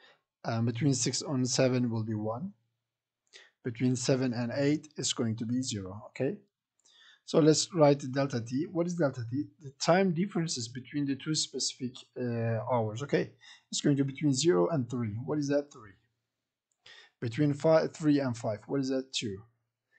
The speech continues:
Between five and six, one. Between six and seven, one. Between seven and eight is one. So let's, uh, calculate the intensity. Intensity is the ratio of delta D over delta T.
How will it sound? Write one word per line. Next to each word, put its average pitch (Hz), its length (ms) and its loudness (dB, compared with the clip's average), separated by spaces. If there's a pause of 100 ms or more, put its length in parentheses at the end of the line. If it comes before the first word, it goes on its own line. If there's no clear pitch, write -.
(600)
Between 143 540 2
five 147 400 0
and 131 120 0
six, - 400 -4 (120)
one. 101 340 -4 (160)
Between 143 420 -2
six - 420 -4
and 151 120 -2
seven, 107 360 -4 (180)
one. 107 420 -4
Between 135 380 -4
seven 139 320 0
and 123 180 -2
eight 151 220 2
is 120 180 -6
one. 101 240 -8 (800)
So 117 320 0
let's, 143 340 0 (100)
uh, 131 360 0
calculate 131 400 2
the 123 80 0
intensity. 139 500 -2
Intensity 156 640 -2
is 120 220 -8
the 120 260 -6 (380)
ratio 151 540 6
of 117 200 -6
delta 151 360 4
D 117 220 -2
over 131 280 0
delta 113 420 -10
T. 101 220 -20